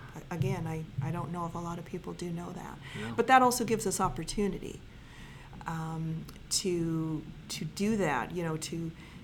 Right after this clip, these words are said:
Speaker 1: to go and hopefully improve oral health, um, not just through our products, but by doing good, um, providing humanitarian support, um,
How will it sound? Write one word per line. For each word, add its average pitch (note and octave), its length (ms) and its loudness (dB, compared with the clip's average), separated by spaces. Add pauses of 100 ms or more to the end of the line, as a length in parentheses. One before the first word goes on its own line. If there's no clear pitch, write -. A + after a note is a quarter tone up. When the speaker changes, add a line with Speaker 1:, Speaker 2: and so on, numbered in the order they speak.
(160)
Speaker 1:
to G3 100 2
go G3+ 460 8
and D#3+ 420 0 (160)
hopefully E3+ 640 0
improve E3+ 480 0
oral D#3 320 2
health, D#3+ 440 0 (460)
um, E3+ 260 2
not A3 280 4
just C#4+ 200 2
through C#4 140 2
our A3+ 140 6
products, F#3 680 2
but E3+ 280 0
by E3+ 140 2
doing D#3+ 440 2
good, D#3+ 400 0 (600)
um, D#3 680 -4 (800)
providing E3 380 0
humanitarian E3 760 -4
support, F#3 720 -4 (560)
um, D#3 600 -6